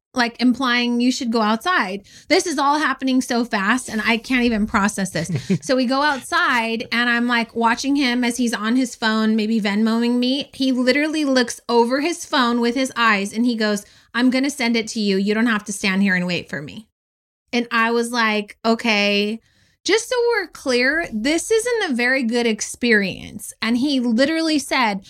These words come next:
Speaker 1: "I've already apologized to you. What more do you want from me?"
Speaker 2: Damn.
Speaker 1: And I said, "Um, actually, <laughs> you didn't actually apologize." And I'm,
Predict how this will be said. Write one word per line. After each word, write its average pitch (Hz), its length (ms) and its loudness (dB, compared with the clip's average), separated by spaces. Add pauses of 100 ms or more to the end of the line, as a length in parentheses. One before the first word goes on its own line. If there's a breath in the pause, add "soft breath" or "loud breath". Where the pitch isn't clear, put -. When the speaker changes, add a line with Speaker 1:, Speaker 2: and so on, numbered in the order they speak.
(200 loud breath)
Speaker 1:
"I've 240 200 0
already 262 320 0
apologized 233 800 0
to 277 80 -6
you. 269 160 0
What 226 220 0
more 220 200 2
do 220 80 0
you 208 100 0
want 185 260 -4
from 160 160 -6
me?" 127 220 -16 (520)
Speaker 2:
Damn. 90 420 -4 (280)
Speaker 1:
And 226 140 -2
I 220 180 0
said, 226 540 -2 (220)
"Um, 220 520 2 (340)
actually, 254 600 2
<laughs> - 720 -2
you 269 220 4
didn't 339 320 -2
actually 269 520 0
apologize." 226 920 0
And 247 300 2
I'm, 240 180 0